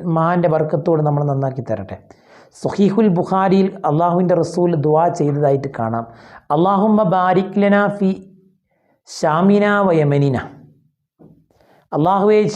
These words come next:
ഞങ്ങളെ ഷാമിലും ഞങ്ങളെ യമനിലും നീ ബർക്കത്ത് ചെയ്യണേ"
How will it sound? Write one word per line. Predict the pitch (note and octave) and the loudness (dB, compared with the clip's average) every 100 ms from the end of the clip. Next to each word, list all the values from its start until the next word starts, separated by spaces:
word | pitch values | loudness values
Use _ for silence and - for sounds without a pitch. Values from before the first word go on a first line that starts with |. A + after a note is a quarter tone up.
| - | -6
ഞങ്ങളെ | F#3+ F3 G3+ | -2 0 2
ഷാമിലും | G#3 - E3 F3+ G3+ A3 A3 A3 | 0 0 0 2 2 2 4 2
ഞങ്ങളെ | G3 F3+ F3+ | 0 0 2
യമനിലും | D#3+ D#3+ E3+ F#3+ F#3+ | 2 2 0 2 2
നീ | E3+ | 0
ബർക്കത്ത് | D3 C#3 - E3+ E3+ | 0 -2 -2 -4 -4
ചെയ്യണേ" | D3+ B2 A2+ A2 | -8 -4 -4 -4